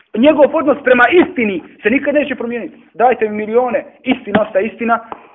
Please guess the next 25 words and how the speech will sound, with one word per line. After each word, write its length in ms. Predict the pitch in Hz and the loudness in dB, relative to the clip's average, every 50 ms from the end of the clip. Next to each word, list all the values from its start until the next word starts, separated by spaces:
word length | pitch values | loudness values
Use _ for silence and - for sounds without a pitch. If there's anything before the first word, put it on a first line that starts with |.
| _ | _
batil 380 | - 185 208 220 214 214 214 226 | 2 4 4 4 4 2 0 -2
ostaje 260 | 220 - - 220 202 | -2 0 0 -2 2
batil. 360 | 180 208 214 208 - - - - - - _ _ | 4 6 6 6 4 0 -6 -14 -16 -20 _ _
I 100 | - - | -20 -2
te 120 | - 214 - | -2 -2 0
dvije 200 | 185 226 208 - | 0 -2 -4 -4
se 80 | 196 | -4
stvari 340 | - - 214 214 196 180 - - | -2 2 2 2 2 2 -2 -4
zbog 180 | 156 190 180 175 | -6 -6 -6 -6
imetka 360 | 185 196 226 214 - - 175 | -6 -4 -4 -4 -2 -2 -4
neće 260 | 180 226 254 - - | -2 -2 -4 -4 -6
prom-, 240 | - 180 180 175 - | -8 -8 -8 -8 -8
pomiješati 400 | - 190 190 214 226 - 175 151 | -8 -8 -6 -4 -6 -6 -8 -10
kod, 180 | - 175 180 180 | -10 -10 -10 -8
kod 120 | 190 180 | -8 -6
jednog 240 | 185 180 175 165 165 | -6 -6 -6 -6 -6
vjernika. 420 | 160 165 151 135 139 123 - 120 104 - _ _ _ _ _ | -6 -6 -6 -6 -10 -14 -18 -20 -20 -20 _ _ _ _ _
Svatate 340 | 254 226 - 185 151 156 | -2 2 2 0 -2 -2
me 80 | 147 143 | -6 -8
ovo, 140 | 143 143 135 | -8 -8 -6
barakallahu 440 | 139 147 139 127 - 127 120 117 117 | -6 -6 -8 -8 -12 -16 -18 -20 -20
fikum. 240 | 120 117 113 _ _ _ _ _ _ _ _ _ | -20 -20 -20 _ _ _ _ _ _ _ _ _
Međutim, 320 | - 185 202 226 226 226 220 | -10 -8 -8 -6 -6 -8 -6
ima 180 | 214 208 185 | -4 -2 -2
ljudi, 480 | 170 170 175 190 196 214 226 240 233 - | -2 -2 -4 -4 -4 -4 -6 -6 -8 -12